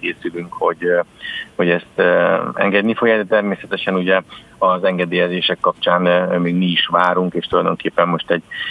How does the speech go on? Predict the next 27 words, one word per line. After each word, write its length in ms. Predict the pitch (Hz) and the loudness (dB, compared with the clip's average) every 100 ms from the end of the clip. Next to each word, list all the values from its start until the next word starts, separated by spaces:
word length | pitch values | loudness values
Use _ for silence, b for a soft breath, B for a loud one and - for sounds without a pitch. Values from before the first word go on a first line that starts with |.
| B | B
egy, 160 | 87 - | -2 -2
egy 180 | 92 | 0
enterre 400 | 101 98 92 87 | 2 2 2 2
várunk, 360 | 90 95 92 87 | 2 2 2 -2
hogy 120 | 87 | -2
azt 180 | 90 - | -2 -2
mondják, 340 | 87 87 87 | -2 0 0
hogy, 260 | - 87 85 | -2 -2 0
ö, 180 | 87 87 - | 2 2 0
tényleg 300 | 92 87 87 | 0 0 0
indulhat 420 | 87 87 82 82 | 0 0 0 0
a 60 | 92 | 0
program. 440 | 104 104 110 104 B B B | 0 2 2 0 B B B
Mi 80 | 92 | -2
gyakorlatilag 720 | 113 - 92 90 - 87 87 | -2 0 0 0 0 -2 -2
készen 400 | - 110 - 101 | -2 -4 -2 0
állunk, 400 | 95 92 90 87 | 2 2 2 0
és 180 | 87 - | -2 0
nagyon 280 | 98 87 87 | 0 2 0
is, 220 | 82 - | -2 0
ö, 220 | 92 90 85 | 2 2 2
szeretnénk, 540 | 107 110 113 123 123 B B B - | 0 0 0 0 0 B B B -12
viszont 280 | 92 101 98 | -4 -2 0
természetesen, 640 | 98 92 - 95 - 92 | 0 0 -4 -6 -2 0
hogyha 280 | 87 - 92 | -2 0 0
ezt 260 | 85 - | 0 0
a, 220 | 92 90 | 2 4